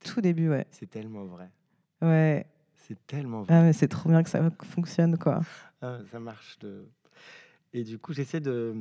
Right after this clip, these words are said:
Speaker 1: Mais pardon.
Speaker 2: <laughs> de rentrer parce que du coup, ce truc vraiment du
Speaker 1: Hmm.
Speaker 2: chino beige, j'en pouvais plus. Évidemment, alors j'étais avec, euh, j'étais avec mon mec et, euh, deux couples d'amis, euh, gays.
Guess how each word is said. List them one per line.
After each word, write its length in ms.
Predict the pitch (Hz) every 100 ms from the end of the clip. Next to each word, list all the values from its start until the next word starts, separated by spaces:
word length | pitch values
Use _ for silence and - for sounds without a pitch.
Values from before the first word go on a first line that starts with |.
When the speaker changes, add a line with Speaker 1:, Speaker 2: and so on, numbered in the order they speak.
| 98 -
Speaker 1:
Mais 100 | 170
pardon. 280 | 58 -
Speaker 2:
<laughs> 380 | 220 - - -
de 500 | 151 156 - 160 -
rentrer 380 | 185 147 - 160 175
parce 200 | 156 147
que 100 | - 123 123
du 80 |
coup, 260 | 123 - 156 - - - - _ _ _
ce 200 | - 135
truc 580 | - - - 190 180 -
vraiment 440 | - 127 139 135 -
du 120 | 180
Speaker 1:
Hmm. 60 | 180
Speaker 2:
chino 360 | 175 170 160 143
beige, 280 | 135 131 -
j'en 60 | -
pouvais 680 | - - - - - - -
plus. 360 | - - - - - - -
Évidemment, 640 | 127 131 143 151 156 170 143
alors 200 | 123 120
j'étais 280 | 135 123 151
avec, 440 | 120 113 - - _ _ - _ _ _ _ - _
euh, 560 | 127 117 113 113 110 117 117
j'étais 220 | - 123
avec 160 | 113
mon 100 | 120
mec 540 | 117 135 185 - - - -
et, 300 | 120 135 151 -
euh, 220 | 110 110
deux 160 | 107 156
couples 180 | - -
d'amis, 380 | 131 127 139 139
euh, 260 | 110 107
gays. 280 | 107 113